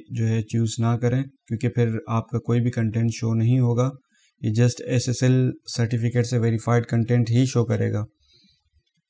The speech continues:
Allow external U R Ls, confirm on exit, इसको भी आपने टिक रखना है। Enable जीपीएस prompt, disallow स्क्रीनशॉट, इसको अगर मैं करता हूँ तो कोई भी स्क्रीनशॉट लेना चाहे तो आपकी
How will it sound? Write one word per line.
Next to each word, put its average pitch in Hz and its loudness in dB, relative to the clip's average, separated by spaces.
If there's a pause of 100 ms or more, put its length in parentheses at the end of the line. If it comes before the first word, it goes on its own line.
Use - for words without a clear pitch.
Allow 123 6
external 127 2 (260)
U 117 4
R 117 2
Ls, 127 2 (1400)
confirm 135 4 (140)
on 127 6
exit, 110 0 (600)
इसको 131 -2
भी 127 4
आपने 123 2
टिक 123 -4
रखना 123 2
है। 127 2 (680)
Enable 123 4
जीपीएस 123 2 (160)
prompt, 127 0 (720)
disallow 127 2 (220)
स्क्रीनशॉट, 120 2
इसको 123 -2
अगर 127 4
मैं 131 4
करता 120 0
हूँ 135 2
तो 131 -2
कोई 131 2
भी 131 4
स्क्रीनशॉट 131 0
लेना 127 4
चाहे 120 2
तो 127 0
आपकी 127 2